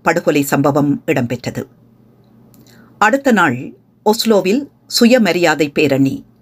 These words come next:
பிரைட் பரேட் இடம்பெறவிருந்தது. உலகெங்கிலும் எல் ஜி பி டி கியூ ஐ ஏ பிளஸ் மக்கள் ஒன்று திரண்டு பெருநகர வீதிகளில் அணிவகுப்பாக சென்று தமது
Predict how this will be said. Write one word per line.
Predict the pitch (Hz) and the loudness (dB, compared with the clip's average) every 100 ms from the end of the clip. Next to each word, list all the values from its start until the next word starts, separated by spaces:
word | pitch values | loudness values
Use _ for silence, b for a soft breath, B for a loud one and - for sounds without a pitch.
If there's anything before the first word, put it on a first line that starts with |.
| _ _ _ | _ _ _
பிரைட் | - 208 214 - | 0 0 0 -4
பரேட் | 170 156 151 - _ _ - | -2 -2 -4 -8 _ _ -2
இடம்பெறவிருந்தது. | 175 143 143 143 135 123 120 131 - _ _ _ _ _ _ _ _ _ _ | 0 0 -2 0 0 -2 -4 -8 -12 _ _ _ _ _ _ _ _ _ _
உலகெங்கிலும் | 220 240 - 247 220 208 240 294 - _ | 2 2 4 2 4 4 4 2 -4 _
எல் | 202 220 | 0 2
ஜி | 247 220 | 0 0
பி | 202 202 | 0 0
டி | 202 190 | -4 -2
கியூ | - 190 | 0 4
ஐ | 185 170 | 2 2
ஏ | 165 | 0
பிளஸ் | - 165 - | 0 -4 -2
மக்கள் | 165 165 - 147 120 - | -4 -4 0 -2 -2 -4
ஒன்று | 185 190 196 | 0 2 2
திரண்டு | 160 143 143 190 277 - _ _ _ b b b _ | 0 2 2 0 -2 -10 _ _ _ b b b _
பெருநகர | 240 277 247 220 175 | 2 2 0 0 -2
வீதிகளில் | 170 175 165 170 156 120 - - | -2 -4 0 0 0 -2 -6 -2
அணிவகுப்பாக | 185 233 196 175 - 143 143 | 0 2 0 -2 -2 -2 -2
சென்று | - 139 139 247 - _ b b b b _ | -2 0 2 2 0 _ b b b b _
தமது | 226 214 208 202 202 | 0 2 4 2 2